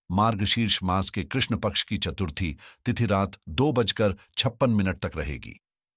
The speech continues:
इसके बाद पंचमी तिथि की शुरुआत हो जाएगी। रोहिणी नक्षत्र पूरी रात रहेगा और अगले दिन तक जारी रहेगा। इंद्र योग रात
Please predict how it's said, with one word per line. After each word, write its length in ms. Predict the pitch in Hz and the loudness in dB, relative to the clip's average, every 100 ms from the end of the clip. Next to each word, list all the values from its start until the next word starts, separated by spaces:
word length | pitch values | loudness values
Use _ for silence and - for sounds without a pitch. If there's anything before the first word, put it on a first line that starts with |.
| - | 0
इसके 280 | 139 - 131 | 2 2 2
बाद 300 | 104 104 101 | 4 2 0
पंचमी 480 | - 117 113 107 101 | 0 2 2 2 0
तिथि 260 | 95 98 | -2 -4
की 140 | 87 98 | -2 -2
शुरुआत 480 | 87 82 80 76 | 0 0 0 0
हो 80 | 78 | -4
जाएगी। 440 | 71 60 - - - _ _ _ | -6 -6 -10 -16 -20 _ _ _
रोहिणी 400 | 101 127 123 123 | 2 4 6 6
नक्षत्र 500 | 113 101 - 117 117 | 4 2 2 0 0
पूरी 300 | 117 117 110 | -2 0 2
रात 300 | 92 92 95 | 4 2 2
रहेगा 420 | 87 87 87 85 - - - | 0 0 2 0 -2 -6 0
और 180 | 95 - | 0 2
अगले 260 | 117 135 | 2 2
दिन 200 | 101 90 | 2 0
तक 180 | 76 101 - | 0 -2 -2
जारी 340 | 92 98 87 69 | 0 2 2 -2
रहेगा। 480 | 67 67 57 - - _ - | -4 -6 -8 -14 -16 _ 2
इंद्र 260 | 156 165 143 | 4 4 4
योग 360 | 117 120 107 | 6 4 4
रात 260 | 95 95 | 4 4